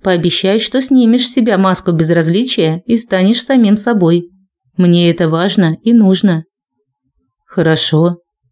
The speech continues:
Что мне для этого сделать? Перенести тебя на руках через порог? К чему эта ирония? Вообще-то я недавно пережила сущий кошмар, и мне необходима твоя поддержка.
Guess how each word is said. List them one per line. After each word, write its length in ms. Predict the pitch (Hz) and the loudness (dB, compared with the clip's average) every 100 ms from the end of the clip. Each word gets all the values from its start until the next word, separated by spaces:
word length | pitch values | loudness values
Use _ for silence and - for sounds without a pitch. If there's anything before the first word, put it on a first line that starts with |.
| - | -16
Что 240 | - - | -6 0
мне 160 | 175 165 | 2 2
для 200 | 165 160 | 2 0
этого 220 | 160 156 | 0 -2
сделать? 520 | 143 151 147 185 - _ _ _ _ _ - | 0 0 0 0 -4 _ _ _ _ _ -6
Перенести 500 | 180 170 165 160 175 | -2 2 0 0 -4
тебя 280 | 165 165 160 | -2 -2 0
на 100 | 156 | 0
руках 400 | 156 160 202 240 | -2 -2 -4 -4
через 280 | - 170 - | -4 -4 -2
порог? 500 | 170 160 220 - _ _ _ | -2 0 -2 -4 _ _ _
К 60 | - | -10
чему 380 | - 226 269 349 | -2 2 2 0
эта 320 | 277 254 240 | -2 0 0
ирония? 600 | 202 180 160 156 151 143 _ | 2 2 2 2 -2 -6 _
Вообще-то 520 | 190 185 - 233 311 220 | -4 -4 -4 -4 -2 -2
я 180 | 185 | 0
недавно 520 | 185 175 185 269 247 160 | 0 0 -2 0 0 2
пережила 560 | 190 185 165 180 196 | 0 0 0 0 -2
сущий 360 | 254 214 208 247 | -2 -2 0 -2
кошмар, 560 | 269 277 294 220 147 - _ | -2 -2 0 0 -4 -10 _
и 120 | 202 | 0
мне 160 | 202 190 | 2 4
необходима 640 | 170 165 - 170 160 180 | 2 0 -2 -2 0 -2
твоя 320 | 240 214 170 175 | 0 0 0 0
поддержка. 720 | 254 220 170 160 - 170 | 0 2 2 -2 -4 -6